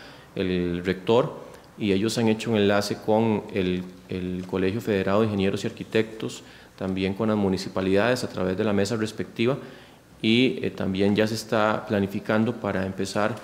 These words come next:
este, un operativo de supervisión en acompañamiento con el Ministerio de Salud, justamente de ver las condiciones de las construcciones y ver cómo se puede mejorar, porque aquí la idea no es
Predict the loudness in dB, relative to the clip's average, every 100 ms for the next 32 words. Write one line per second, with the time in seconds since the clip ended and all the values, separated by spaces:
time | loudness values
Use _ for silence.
0 | -16 -20 -12 -4 -4 -4 -2 0 2 0
1 | 0 0 0 2 4 6 4 2 -4 -4
2 | -2 -4 -2 -2 -2 -4 -6 -2 0 0
3 | -2 -2 0 0 0 0 -2 0 0 0
4 | 0 -2 -4 -6 -2 -2 -2 -4 -2 0
5 | 2 0 0 -4 -2 -2 0 0 -2 -4
6 | -8 -8 -8 -2 -2 0 0 0 -2 -4
7 | -2 2 2 2 2 2 4 2 2 2
8 | 4 4 4 2 2